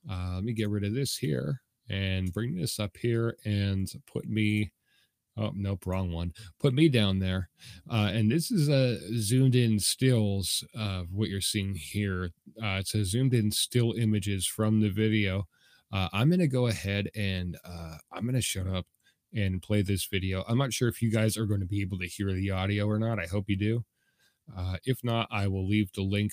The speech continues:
over. Uh, I guess I have some family files from there. You have family files from there? Wait, you have old files on Area fifty-one?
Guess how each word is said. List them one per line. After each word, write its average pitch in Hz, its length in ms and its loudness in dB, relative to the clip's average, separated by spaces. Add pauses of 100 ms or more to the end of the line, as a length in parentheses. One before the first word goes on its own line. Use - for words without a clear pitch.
over. 95 680 -6 (1700)
Uh, 92 280 -8
I 95 80 -8
guess 90 200 -8
I 95 40 -10
have 92 100 -8
some 95 160 -10
family 90 420 -6
files 90 480 -8
from - 200 -16
there. - 100 -8
You 135 120 0
have 131 100 0
family 98 380 0
files 92 500 -4
from 127 220 -4
there? 165 260 -4 (1500)
Wait, 120 220 8
you 123 180 10
have 180 240 6
old 127 220 4
files 113 400 4
on 110 120 2
Area 110 280 2
fifty-one? 117 680 0